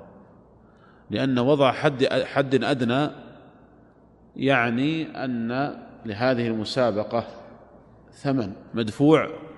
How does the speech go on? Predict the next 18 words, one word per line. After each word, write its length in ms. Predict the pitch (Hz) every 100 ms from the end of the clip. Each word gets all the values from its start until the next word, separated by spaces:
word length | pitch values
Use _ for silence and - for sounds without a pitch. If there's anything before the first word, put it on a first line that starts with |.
| - - - -
ضمن 440 | 117 127 117 120
فاتورة 600 | 113 120 110 123 107 117 - -
الشراء. 420 | - - 101 90 - - - - - -
أما 220 | 147 180 160
لو 100 | 127
كان، 480 | - 143 120 98 - - - - - - _ _ _ _ _ _ -
لو 80 | 185
كانت 320 | - 127 113
هذه 180 | 117 123
المسابقة 680 | 113 101 - 92 90 - 92 - - - - _ _ _ _ _
لا 180 | 110 123
يشترط 580 | 151 - 147 139 139 -
للدخول 560 | 117 110 113 127 120 107
فيها 240 | 127 120
شراء 360 | 110 117 110 107
قسيمة 480 | 110 - 98 85 80 - - - - - - - - -
ولم 300 | 117 131 127
يوضع 480 | 135 143 127 120